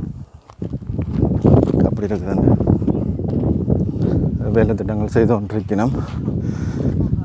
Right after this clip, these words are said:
இந்த புல்லுகள் வந்து இந்த பாருங்க, இப்படியான புல்லுகள் வந்து வளர்ந்துருக்குது. அதெல்லாம் எடுத்து கொண்டிருக்கணும். பாருங்க, டிராக்டர்களில் மட்டப்படுத்தினோம், ஆனா இன்னும் சரி வரலைன்னு நினைக்கிறேன்.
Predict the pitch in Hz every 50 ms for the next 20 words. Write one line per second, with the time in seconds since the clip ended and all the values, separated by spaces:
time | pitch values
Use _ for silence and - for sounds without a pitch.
0 | - - - 113 95 101 - - 139 139 147 151 139 131 131 120 113 110 113 117
1 | - - 120 110 123 113 104 95 107 113 123 127 127 135 120 110 92 117 123 113
2 | 127 127 110 120 113 113 113 107 120 113 117 120 117 113 110 110 107 104 95 107
3 | 120 143 156 147 131 - - - - 107 98 104 98 101 120 123 - - - -
4 | - - - - - - - - 117 107 110 120 110 104 107 98 98 95 - -
5 | 87 87 - - - - - - - - - - - - - - - - - -
6 | - - - - - - - - - - - - - - - - - - - -
7 | - - - 110 101 104 92 95 98 - - 117 110 - - 131 131 123 120 107
8 | 113 110 120 131 143 143 - - 120 120 131 135 170 147 139 131 123 107 123 127
9 | 147 175 156 131 143 151 - - - - - - - - - - - - - -
10 | - - - 127 120 110 - - 127 131 143 131 123 120 117 120 120 117 117 120
11 | 104 113 123 113 - 113 104 113 127